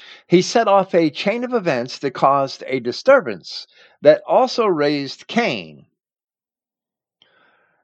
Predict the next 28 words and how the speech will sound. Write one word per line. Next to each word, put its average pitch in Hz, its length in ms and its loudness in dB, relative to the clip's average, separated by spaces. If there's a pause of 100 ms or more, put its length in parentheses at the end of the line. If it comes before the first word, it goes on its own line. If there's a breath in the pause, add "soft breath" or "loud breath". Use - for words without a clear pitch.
(200)
and 147 180 0
became 170 500 -2
the 156 280 -4
catalyst 180 1040 -4 (360 soft breath)
for 156 180 6
his 147 300 0 (120)
own 185 420 2
execution. - 920 -6 (1500 loud breath)
This 185 240 0
is 170 140 -2
fully 262 340 0
evident 98 480 -4 (140)
in 143 100 -6
the 143 100 0
direct 143 420 -4
response 156 580 -2
by 131 180 2
his 117 260 -4 (100)
enemies 139 480 -4
to 180 120 2
his 165 160 0
having 127 340 -2
raised 180 440 -4
Lazarus, 101 880 -4 (440 loud breath)
where 175 120 6
John 220 260 2
had 190 180 -2
written 175 400 -4